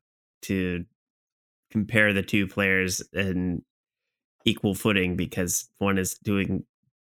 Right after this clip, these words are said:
doing different things on the field. The other one's doing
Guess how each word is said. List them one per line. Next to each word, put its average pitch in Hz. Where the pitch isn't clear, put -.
doing 101
different 92
things 101
on 92
the 90
field. 98
The 95
other 90
one's 92
doing 92